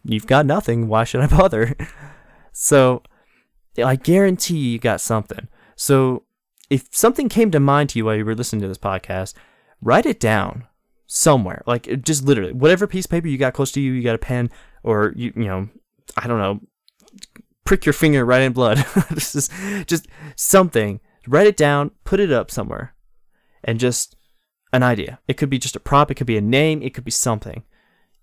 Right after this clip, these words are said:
You've got something there you can look at and say, "I have no idea what this character's gonna do. I have no idea what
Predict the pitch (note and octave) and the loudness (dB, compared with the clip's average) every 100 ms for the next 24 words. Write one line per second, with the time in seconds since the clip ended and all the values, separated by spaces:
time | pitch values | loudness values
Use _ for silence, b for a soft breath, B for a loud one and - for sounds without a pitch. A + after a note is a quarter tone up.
0 | - - C3 C3 C3 - - D#3+ E3 D#3+ | -20 -10 -6 0 0 0 0 0 2 2
1 | B2+ F#2+ - C#3+ B2+ C3 A#2+ A2+ G2+ G2 | 2 0 -6 -14 -6 0 0 0 -2 -6
2 | - F#2+ - b b - A2 A#2+ C#3+ D3 | -6 -6 -10 b b -12 -6 0 2 4
3 | D3 D3 D#3 C#3 C#3 C3+ - - C3 B2 | 4 2 -2 -4 -6 -6 -10 -6 -6 -4
4 | A#2+ A#2 G#2+ G#2 G#2+ B2 A2+ A2+ A#2 B2 | -8 -6 -6 -6 -8 -6 -8 -4 -2 0
5 | B2 A#2+ A#2+ A#2 A#2 A2+ | 0 -2 -4 -2 -2 -4